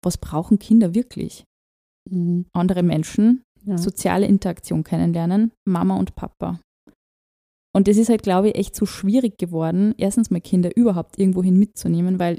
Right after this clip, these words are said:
Speaker 1: ich finde es ein, eine Tatsache, dass es so oft extrem kinderfeindliche Lokale gibt,
Speaker 2: Mhm.
Speaker 1: keine Wickeltische.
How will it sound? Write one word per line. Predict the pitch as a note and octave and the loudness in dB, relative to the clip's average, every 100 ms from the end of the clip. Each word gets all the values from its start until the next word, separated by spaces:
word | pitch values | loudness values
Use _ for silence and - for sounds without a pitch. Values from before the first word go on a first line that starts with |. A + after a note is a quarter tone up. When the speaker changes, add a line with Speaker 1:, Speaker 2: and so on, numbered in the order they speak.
| - | -6
Speaker 1:
ich | - | -2
finde | G3 F#3+ | 0 0
es | - | -2
ein, | - E3+ - _ - | -4 -4 -4 _ -4
eine | F3+ F3 | -2 -2
Tatsache, | - F#3 - - E3+ - | -6 -6 -6 -6 -8 -6
dass | F3 E3+ | -4 -4
es | F3 E3+ - _ _ _ _ _ - | -4 -6 -10 _ _ _ _ _ -8
so | - C4 C4+ | 0 2 2
oft | - F#3 - - - _ _ _ _ _ _ _ | -2 -8 -10 -16 -18 _ _ _ _ _ _ _
extrem | F#3+ - - F#3+ | -8 -6 0 0
kinderfeindliche | - A3 F#3 - - - G#3 F#3 A3+ A3 - | 4 2 2 -4 -16 -10 -4 2 2 2 -2
Lokale | F#3+ E3+ - D#3+ D#3 | -2 -2 -4 -6 -6
gibt, | D#3 G#3+ - - - | -6 -8 -10 -10 0
Speaker 2:
Mhm. | A3+ A#3+ C4+ | 2 2 2
Speaker 1:
keine | G3+ G3+ G#3+ | 0 2 2
Wickeltische. | F#3 D#3+ - - - - F3+ | -2 -10 -10 -14 -12 -12 -12